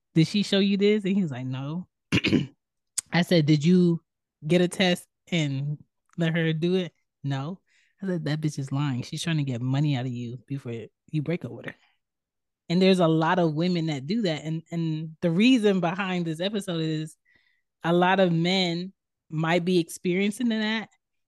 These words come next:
and a lot of men don't. You know what I'm saying? I've even had, like, my nephews side conversation me as an aunt and be like, "Hey, you know, I did some dumb shit and now this girl talking about X, Y, and Z and she need eight hundred dollars to go to this state to go do X, Y, and Z."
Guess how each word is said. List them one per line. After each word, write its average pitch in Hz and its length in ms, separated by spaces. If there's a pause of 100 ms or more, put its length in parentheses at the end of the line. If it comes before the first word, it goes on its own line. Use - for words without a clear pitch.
and 170 120
a 165 40
lot 175 220
of 170 60
men 170 280
don't. 170 380 (600)
You 175 100
know 180 80
what - 40
I'm 185 60
saying? 196 240
I've 208 240
even 180 140
had, 175 280
like, 151 220
my 156 200
nephews 156 800 (1080)
side 180 340
conversation 170 640
me 175 160
as 151 140
an 147 80
aunt 160 280
and 151 100
be 151 120
like, 135 380 (520)
"Hey, 160 420
you 151 240
know, 139 440 (600)
I 143 60
did 147 200
some 131 220
dumb 160 260
shit 147 440
and 139 120
now 139 160
this 143 220
girl 147 240
talking 131 280
about 123 200
X, - 180
Y, 135 80
and 135 140
Z 147 240
and 139 80
she 156 140
need 131 200
eight 160 180
hundred 131 280
dollars 135 400
to 143 100
go 135 160
to 131 100
this 147 220
state 139 300
to 151 60
go 139 180
do 131 200
X, 139 200
Y, 127 100
and 147 120
Z." 170 200